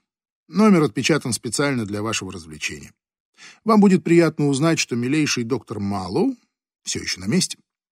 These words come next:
Только теперь он работает на меня. У меня имеются кое-какие документы, которые он предпочёл оставить известными только нам двоим. Как вы знаете,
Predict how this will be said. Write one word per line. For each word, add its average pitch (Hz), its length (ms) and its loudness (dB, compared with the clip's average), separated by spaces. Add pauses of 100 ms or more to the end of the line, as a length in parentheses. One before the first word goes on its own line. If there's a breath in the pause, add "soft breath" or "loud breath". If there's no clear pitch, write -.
(420)
Только 113 240 -6
теперь 165 260 2
он 240 100 4
работает 110 640 -4 (420)
на 160 80 2
меня. 104 440 0 (920 loud breath)
У 208 60 4
меня 196 200 6
имеются 147 360 0
кое-какие 120 360 -6
документы, 147 480 0
которые 98 360 -12
он 98 80 -10
предпочёл 110 520 -6
оставить 110 500 -6
известными 110 600 -2 (420)
только 214 300 -2
нам 113 220 -4
двоим. 76 420 -14 (800 soft breath)
Как 175 160 -2
вы 185 80 4
знаете, 120 500 0